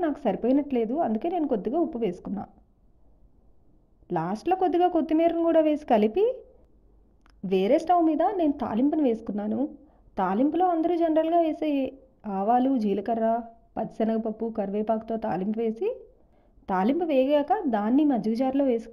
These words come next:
కలిపి స్టవ్ ఆఫ్ చేసేసుకున్నా. అంతే, చాలా ఈజీగా సూపర్ టేస్టీ తోటకూర కాడల మజ్జిగ పులుసు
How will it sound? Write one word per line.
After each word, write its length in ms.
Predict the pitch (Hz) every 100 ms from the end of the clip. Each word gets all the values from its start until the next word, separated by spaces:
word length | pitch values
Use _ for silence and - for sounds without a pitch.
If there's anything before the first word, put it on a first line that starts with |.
| 196
కలిపి 280 | 196 208 480 523
స్టవ్ 240 | 403 359 294
ఆఫ్ 120 | -
చేసేసుకున్నా. 520 | 220 208 - 202 208 226 - - - _ _ _ _ _ 330
అంతే, 240 | 359 339 311 320 - - _ -
చాలా 380 | 196 165 196 359 370
ఈజీగా 360 | 311 311 254 240 233 233
సూపర్ 420 | 220 214 - 285 220
టేస్టీ 320 | 190 - 269 269
తోటకూర 360 | 175 220 202 202
కాడల 220 | 190 190 202
మజ్జిగ 220 | 202 185 208
పులుసు 220 | 208 220